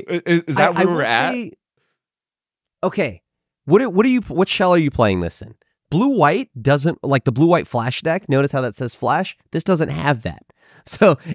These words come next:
Speaker 2: Aaron and Giada kinda takes that spot,
Speaker 1: It,
Speaker 2: right?
Speaker 1: it's a new deck
Speaker 2: Uh,
Speaker 1: called Control Crim, <laughs> where you just load up with removal and
Speaker 2: Oh.
Speaker 1: counter spells, and then you Sphinx's Rev to stabilize. The, the only bad thing is Sheoldred makes you very sad if you don't have the answer, and you can't,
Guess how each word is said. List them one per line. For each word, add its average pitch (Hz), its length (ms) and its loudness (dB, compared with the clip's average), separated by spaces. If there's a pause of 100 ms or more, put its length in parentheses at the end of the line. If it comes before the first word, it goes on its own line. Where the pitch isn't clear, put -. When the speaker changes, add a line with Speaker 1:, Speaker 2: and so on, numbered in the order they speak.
Speaker 2:
Aaron 220 260 4
and 196 100 4
Giada 147 460 2
kinda 117 240 -4
takes 110 240 -6
that - 160 -10
spot, - 380 -10
Speaker 1:
It, - 40 -16
Speaker 2:
right? 117 260 -2
Speaker 1:
it's 160 140 -4
a 180 80 4
new 165 240 0
deck 143 300 0
Speaker 2:
Uh, 143 100 0
Speaker 1:
called 120 480 -2 (100)
Control 120 520 -4
Crim, 92 340 -12
<laughs> - 0 -
where 127 180 -2
you 156 140 -4 (140)
just - 320 -6
load 139 260 -4
up 180 140 -2
with 170 180 -2
removal 214 760 6
and 175 100 2
Speaker 2:
Oh. 143 100 4
Speaker 1:
counter 131 240 2
spells, 175 420 2
and 139 120 -4
then 151 100 -2
you 139 100 -6
Sphinx's 143 540 -8
Rev 110 380 -2
to 131 80 -10
stabilize. 120 800 -6 (520)
The, 160 200 2
the 165 160 -2
only 196 300 4
bad 127 380 2
thing 180 160 -4
is 139 100 -2
Sheoldred 127 560 -4
makes 123 300 -8
you 120 100 -4
very 117 320 2
sad 104 420 -2
if 120 120 -8
you 107 80 -4
don't 117 140 -4
have 110 140 -2
the 101 160 -4
answer, 98 300 -6
and 110 180 -6
you 104 80 -8
can't, 110 320 -8